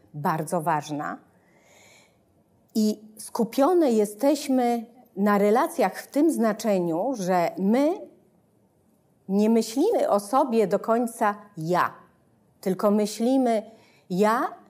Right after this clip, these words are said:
i ci, którzy są mi bliscy. Jeżeli kobieta żyje w małżeństwie, to myśli my. Jeżeli kobieta ma dzieci, to myśli my. Jeżeli kobieta ma przyjaciółkę, mamę, siostrę, kogoś bliskiego,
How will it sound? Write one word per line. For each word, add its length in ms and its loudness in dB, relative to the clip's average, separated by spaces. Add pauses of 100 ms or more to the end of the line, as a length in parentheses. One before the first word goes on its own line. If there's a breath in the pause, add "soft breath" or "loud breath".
(260)
i 220 -2
ci, 280 -2
którzy 380 -2
są 240 0
mi 160 0
bliscy. 520 -6
Jeżeli 400 0
kobieta 480 0
żyje 260 2
w 60 -6
małżeństwie, 920 0
to 100 2
myśli 520 0 (160)
my. 320 2 (1040 soft breath)
Jeżeli 560 2
kobieta 500 2
ma 200 2
dzieci, 680 -2
to 100 0
myśli 380 0
my. 300 4
Jeżeli 340 0
kobieta 420 2
ma 160 2
przyjaciółkę, 960 -2 (260 soft breath)
mamę, 440 0
siostrę, 760 -2
kogoś 340 0
bliskiego, 800 -2